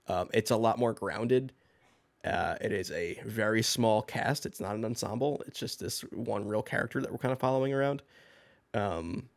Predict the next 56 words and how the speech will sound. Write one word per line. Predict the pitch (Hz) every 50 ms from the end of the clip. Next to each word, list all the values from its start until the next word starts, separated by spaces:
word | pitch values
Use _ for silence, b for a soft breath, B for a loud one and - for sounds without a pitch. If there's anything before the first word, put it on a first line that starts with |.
| _ _ _ - -
and | - 117 117 117 120 120 120 120 120 120 117
there's | 117 117 117 117 120 120 120 120 127 127 127 120 117 - -
a | - 131
cliffhanger, | 131 - 196 196 - 185 160 135 120 - - 127 127 127
like, | - - 117 - - _ _ _ _ -
simple. | - - 175 175 - 123 120 - _ _ _ _ - -
It | 127
was, | 131 127 131
like, | 131 123
simple | - - - 151 151 156 151
storytelling | - - 139 135 131 120 - - 87 85 -
for | - -
me. | 85 82 - - - _ _ _ _ _ _ _ _ -
That | - 107
I |
was | 107 104
like, | - -
"All | -
right, | 175 170 170 - _ -
I'm | - 127 131
in." | 120 120 b b b b b -
And | 120 123
I | 123
think | 151 139
the | 123 117 110
art | 117 110 -
is | 113
very | 107 95 98 98
good. | 95 87 87 - - _ _ _ _ -
Um, | - - - 85 - - - -
it, | - - - -
it | 117 -
kinda | - 110 110 107
gives | 110 107 110 110
me, | 110 107 104
um, | 104 101 98 -
oh, | 127 127 117 - -
who | 156 180
did, | 175 - 185 160
um, | 151 135 127 123 117 117 113 117 117 113 - _ _ _ _ _ - _ _ _ _ -
The | - -
Last | 117 117 113 107 -
Guard? | - 107 101 107 113 120 - - - -
I | -
don't | - 107
know | 107 104
if | 113 -
you | - -
can | - -
help | 117 98 110
me | 113
out | 107 -
with | - -
that | - - -
one. | - - - - _ - _ _ _ _ _ _ _ _ _ _ _ _ _ _ _ _ _ _ _ _
Um, | - - - - - - -